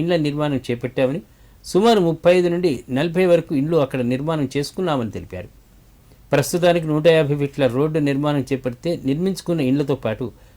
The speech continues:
ఖాళీగా ఉన్న ప్లాట్స్ కూడా పూర్తిగా నష్టపోతామని అన్నారు. పాత మార్కింగ్ ప్రకారం వంద ఫీట్లకే రోడ్డు నిర్మాణం చేపట్టాలని, బ్రిడ్జి నిర్మాణాన్ని కూడా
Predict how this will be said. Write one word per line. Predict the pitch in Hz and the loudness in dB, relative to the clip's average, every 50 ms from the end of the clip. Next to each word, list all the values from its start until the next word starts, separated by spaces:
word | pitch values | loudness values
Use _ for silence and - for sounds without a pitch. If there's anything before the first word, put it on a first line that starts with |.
| _ - - | _ -8 0
ఖాళీగా | - 151 180 202 202 202 185 160 | 2 4 4 4 4 6 6 6
ఉన్న | 147 143 139 | 4 4 0
ప్లాట్స్ | 127 - - 135 131 139 - - 135 | 0 0 0 0 0 0 -2 -6 -6
కూడా | 120 127 123 127 110 | -6 -2 -2 -2 -2
పూర్తిగా | 101 - - 151 165 160 - - 156 143 123 | -2 -6 -6 -6 -6 -6 -4 -4 -2 -2 0
నష్టపోతామని | 110 120 120 - 156 143 135 131 117 120 107 104 98 95 | -2 -2 -4 -4 -4 -4 -4 -2 -2 -2 -2 -2 -4 -8
అన్నారు. | 92 90 92 98 101 107 - - - - _ _ _ - - - - _ _ - - _ _ - - | -8 -8 -8 -8 -8 -10 -14 -20 -20 -20 _ _ _ -20 -20 -20 -20 _ _ -20 -20 _ _ -6 0
పాత | 131 135 170 170 196 180 147 131 - 131 | 2 2 4 4 2 0 -2 -2 -2 0
మార్కింగ్ | 131 147 170 156 - - 180 165 127 | 0 0 0 -2 -2 -4 -4 -4 -2
ప్రకారం | - 135 127 - 151 143 143 160 165 143 | -2 -4 -2 0 0 0 0 0 -2 -2
వంద | 135 143 156 | -2 2 2
ఫీట్లకే | 170 - - 156 135 - 143 139 139 180 165 | 0 0 0 -6 -4 -2 -4 -2 0 0 0
రోడ్డు | 143 139 143 143 139 | 2 2 0 2 2
నిర్మాణం | 131 131 131 131 135 139 139 135 120 - - | 0 0 0 0 0 0 0 0 -2 -2 -2
చేపట్టాలని, | 117 113 - 139 135 - 127 123 120 139 180 - - _ _ - - - 127 | -4 -2 -2 -6 0 0 0 0 0 -2 -4 -8 -14 _ _ -20 -16 -8 -2
బ్రిడ్జి | 139 175 190 185 226 220 | -2 -2 0 2 2 2
నిర్మాణాన్ని | 180 160 151 165 175 185 180 180 170 151 131 | 2 2 0 0 0 0 2 2 2 0 0
కూడా | - 143 139 135 - | 0 0 0 0 -2